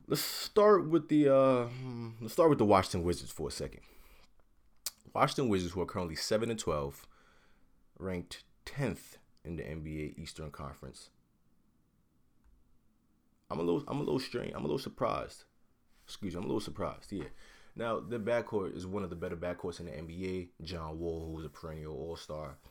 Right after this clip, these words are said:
Bradley Beal, who's one of the best shooting guards in the league. But somehow this team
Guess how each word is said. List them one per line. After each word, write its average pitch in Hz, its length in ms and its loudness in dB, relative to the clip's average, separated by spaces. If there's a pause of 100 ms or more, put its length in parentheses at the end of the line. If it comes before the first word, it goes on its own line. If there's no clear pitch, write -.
(160)
Bradley 80 300 -8
Beal, 80 220 -8
who's 82 120 -8
one 78 120 -10
of 76 40 -10
the 73 60 -10
best 73 180 -10
shooting 73 220 -10
guards 73 200 -12
in 71 60 -12
the 65 60 -16
league. 139 400 -12 (480)
But 90 160 -8
somehow 139 480 -2
this 113 160 -6
team 110 400 -4